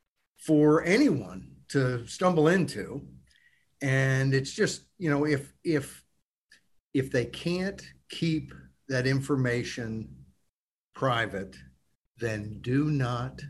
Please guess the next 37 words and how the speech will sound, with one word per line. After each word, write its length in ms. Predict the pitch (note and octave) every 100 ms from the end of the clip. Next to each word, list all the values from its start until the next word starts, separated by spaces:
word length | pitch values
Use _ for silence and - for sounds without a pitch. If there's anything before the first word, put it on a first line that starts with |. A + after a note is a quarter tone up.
| -
collect 500 | - B2+ A#2 G#2 -
it. 160 | E2+ - - _ _ _ _ _ _
That's 300 | G#2+ A#2+ -
the 120 | C3+
solution. 760 | C3 D3 C3+ C3+ - G#2+ G2 - - - _
And 120 | C3 B2
of 80 |
course, 300 | C3 C#3+ C3+
here, 600 | - G#3 A3 D3+ B2+ - - - - _ -
there's 180 | B2+
two 180 | - G3+
problems. 540 | C#3 C3 B2 B2+ B2+ D3
One, 440 | E3 D#3+ D#3+ D#3+
I 160 | B2+ D3
don't 180 | D3+ C#3+
know 120 | C#3
why 280 | C3 B2+ B2+
they 140 | B2
need 200 | B2 B2+
all 140 | B2+ A#2+
this 180 | A#2+
information 560 | C#3+ B2+ B2+ B2+ - B2+
in 140 | A#2
the 60 | G#2+
first 360 | - C3+ B2+ -
place. 480 | G#2+ F#2+ G2+ - - _ _ _
The 60 | -
Second 340 | - B2 C#3
<laughs> 160 | B2 -
Amendment 360 | F3+ C#3 C3
is 160 | B2 A#2
a 60 | B2
right 400 | A#2+ A#2+ A#2+ B2 - - - _ -
to, 480 | B2+ A#2+ A#2 A2+ - -
uh, 220 | A2 G#2+
possess 580 | - A2+ B2 C3 - -
weapons. 640 | B2+ B2 - G#2+ A#2 -